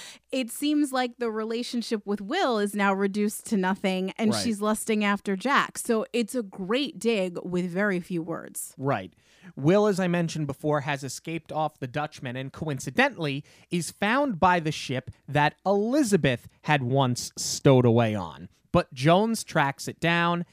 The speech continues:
Speaker 2: and sends the Kraken to destroy it. This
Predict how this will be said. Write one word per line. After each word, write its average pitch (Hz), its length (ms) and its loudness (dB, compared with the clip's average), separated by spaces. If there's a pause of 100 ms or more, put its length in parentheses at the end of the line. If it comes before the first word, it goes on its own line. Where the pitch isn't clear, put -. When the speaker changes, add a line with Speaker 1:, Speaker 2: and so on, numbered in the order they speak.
(140)
Speaker 2:
and 143 200 -2
sends 190 460 -2
the 170 100 -4
Kraken 135 680 -2 (340)
to 139 200 0
destroy 117 520 -6
it. 87 180 -14 (460)
This 147 720 0